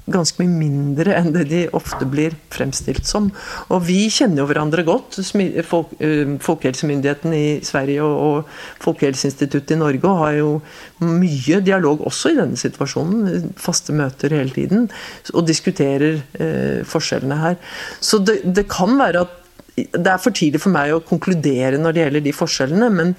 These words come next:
det kan være at det, liksom når man går gjennom det, så vil det være noen viktige læringspunkter. For eksempel, skulle man stengt barnehage og skole eller ikke?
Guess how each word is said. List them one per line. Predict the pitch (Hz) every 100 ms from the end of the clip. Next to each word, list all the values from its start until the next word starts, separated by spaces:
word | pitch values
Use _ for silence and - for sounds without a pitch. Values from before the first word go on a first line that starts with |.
| - - - - 165
det | - 196
kan | - 147 202
være | 294 160 160 160
at | 147 - 151
det, | - - -
liksom | 98 104 - 165
når | 156
man | 165 151
går | 135 139 170
gjennom | 135 131 139 139
det, | 233 240
så | 240 185
vil | 147
det | 175 196
være | 151 131
noen | 170 190
viktige | 196 - - 156 190
læringspunkter. | 165 120 123 - 156 175 - 330
For | 262
eksempel, | 240 202 - 202
skulle | - 147 127
man | 139 170
stengt | - 202 202
barnehage | 202 202 196 202
og | 196
skole | - 190 202 208
eller | 190 202
ikke? | - - 269